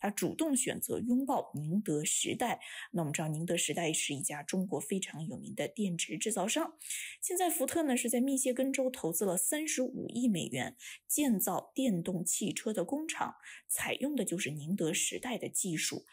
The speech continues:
授权生产的锂离子电池啊，主要呢就是用于福特的F一五零Lightning 卡车，还有其他的电动汽车。这呢是 Presnick 所分析的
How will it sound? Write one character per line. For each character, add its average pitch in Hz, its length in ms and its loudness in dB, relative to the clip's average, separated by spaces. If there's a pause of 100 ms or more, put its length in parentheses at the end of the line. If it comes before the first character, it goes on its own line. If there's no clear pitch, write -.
(200)
授 254 400 2
权 - 340 -2
生 302 300 0
产 - 320 -4
的 - 240 -6
锂 151 260 0
离 135 240 -2
子 - 360 -2 (200)
电 160 300 -2
池 - 280 0
啊， - 240 -2 (460)
主 160 200 2
要 247 180 4
呢 160 240 2
就 165 160 0
是 170 160 2
用 165 240 0
于 131 160 0
福 - 320 0
特 151 220 -2
的 120 220 -4 (140)
F 185 320 0 (160)
一 247 160 2
五 233 400 -4
零 143 260 0 (280)
Lightning 208 720 2
卡 - 340 -4
车， 277 380 0 (240)
还 - 140 -2
有 - 220 0
其 - 300 0
他 - 220 -4
的 - 320 -4
电 175 320 -2
动 - 200 -4
汽 - 220 0
车。 202 280 -2 (360)
这 392 220 2
呢 185 180 2
是 - 160 -2
Presnick - 560 -4
所 - 240 -2
分 170 300 0
析 175 200 0
的 - 180 -2